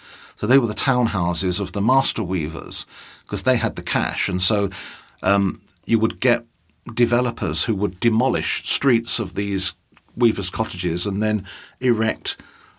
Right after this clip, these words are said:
very nice terraces of Georgian townhouses. And that's where the master weavers and the silk merchants and so on as well, who sold the cloth, uh, and they,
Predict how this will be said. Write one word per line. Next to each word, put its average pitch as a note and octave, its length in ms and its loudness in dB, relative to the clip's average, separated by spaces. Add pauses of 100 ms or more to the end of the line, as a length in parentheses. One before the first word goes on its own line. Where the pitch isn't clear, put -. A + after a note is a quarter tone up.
very A#2 280 4
nice A2 680 0
terraces A2 480 0
of F2+ 200 -4
Georgian G2+ 380 0
townhouses. E2+ 680 -2 (400)
And G2 120 -2
that's G2 280 -4
where G2+ 280 2
the F#2+ 460 0
master G2+ 400 -4
weavers F#2+ 480 0 (260)
and G3+ 180 2
the A2+ 60 0
silk - 380 2
merchants F#2+ 520 -2
and F#2 120 -2
so B2 240 2
on D2+ 240 -6 (220)
as F#2 120 -8
well, G2 200 0
who G2+ 100 -2
sold F2+ 300 -2
the - 40 -14
cloth, - 360 -4 (420)
uh, G2 320 2
and A2+ 160 2
they, A#2 80 6